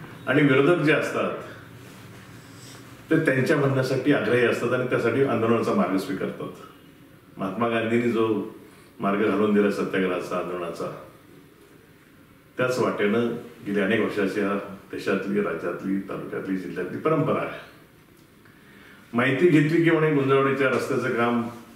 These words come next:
गेले अनेक दिवस प्रलंबित होतं.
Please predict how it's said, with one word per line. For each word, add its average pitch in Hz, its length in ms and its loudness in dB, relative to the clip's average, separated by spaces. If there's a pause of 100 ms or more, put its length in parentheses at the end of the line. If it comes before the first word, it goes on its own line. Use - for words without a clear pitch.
(400)
गेले 104 140 4
अनेक 113 320 0
दिवस 107 380 2
प्रलंबित 104 720 2
होतं. 107 280 2